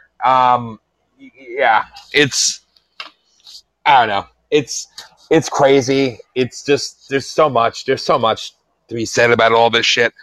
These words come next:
But again, not one state, not even California, not New York, has made it a law that you have to wear a mask. And I think more people are waking up to it. More people are, uh, challenging it,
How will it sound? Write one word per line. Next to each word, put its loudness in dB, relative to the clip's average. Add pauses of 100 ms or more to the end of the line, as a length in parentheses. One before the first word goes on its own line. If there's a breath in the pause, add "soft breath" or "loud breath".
(300 soft breath)
But -2
again, -4
not -6
one -4
state, -8
not -4
even -6
California, -2
not -4
New -10
York, 0
has 0
made 0
it -2
a 2
law 2 (920)
that -4
you -2
have 2
to -10
wear 0
a -2
mask. -10 (640 soft breath)
And 0 (320)
I 0
think 0
more 0
people 0
are 2
waking -2
up -2
to 0
it. -2
More 0
people -4
are, 2
uh, 2
challenging -4
it, 2